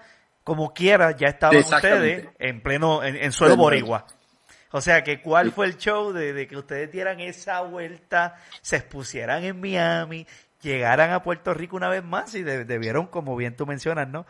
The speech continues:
Speaker 1: Eh, dejarlos apear, dejarlos bajar en, en el puerto, una vez el crucero, como bien mencionó el capitán, eh, le diera la orden de que simplemente se bajaran los que vivían en Puerto Rico y los que fueran de los estados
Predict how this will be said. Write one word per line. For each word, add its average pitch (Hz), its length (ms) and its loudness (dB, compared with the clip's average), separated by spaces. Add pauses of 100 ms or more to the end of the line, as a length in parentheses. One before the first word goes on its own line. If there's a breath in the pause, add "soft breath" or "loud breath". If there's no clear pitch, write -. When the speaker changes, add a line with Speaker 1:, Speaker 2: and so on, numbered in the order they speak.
(280 soft breath)
Speaker 1:
Eh, 127 160 -4
dejarlos 110 420 -2
apear, 139 480 0
dejarlos 127 320 -2
bajar 147 360 6
en, 202 120 -8
en 139 260 -8
el 123 120 -8
puerto, 151 320 -6
una 135 160 -2
vez 127 100 0
el 143 80 -4
crucero, 131 380 -6
como 143 180 -10
bien 127 140 -8
mencionó 139 440 -8 (280 soft breath)
el 143 120 -4
capitán, 151 520 -2 (320 soft breath)
eh, 120 420 -4
le 117 160 -6
diera 113 240 -4
la 135 140 0
orden 151 260 -4
de 131 100 -4
que 120 120 -8
simplemente 135 500 -8
se 131 140 -2
bajaran 120 260 0
los 135 120 -2
que 131 100 -6
vivían 117 320 -4
en 127 80 -10
Puerto 123 340 -6
Rico 139 300 -8
y 123 100 -6
los 110 140 -10
que 104 180 -12
fueran 147 300 -6
de 160 80 -2
los 147 100 -2
estados 185 560 -2